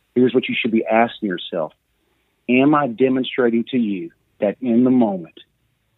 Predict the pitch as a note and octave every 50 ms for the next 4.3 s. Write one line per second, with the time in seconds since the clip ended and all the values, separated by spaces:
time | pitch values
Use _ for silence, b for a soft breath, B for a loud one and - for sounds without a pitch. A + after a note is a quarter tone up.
0 | _ _ F#2+ F2 F#2 G2 A2 A2+ A#2+ A#2 G#2+ G#2+ G#2 G#2+ G#2+ G#2+ - - G#2 G#2
1 | - - - A#2 A2+ A2+ A2+ B2 A#2 A2 - G#2 G#2 A2 G#2+ - _ - G#2+ G#2
2 | G2+ F#2 E2+ D#2 D#2+ _ _ b b b b b b A2+ A#2 A2 G#2 F#2+ - A#2+
3 | B2 C#3+ C#3+ C#3 C3 A#2+ C3+ C#3 C#3+ C#3 - A#2 G#2+ - - - B2 A#2+ A#2 -
4 | - G#2+ F#2 E2 D#2 -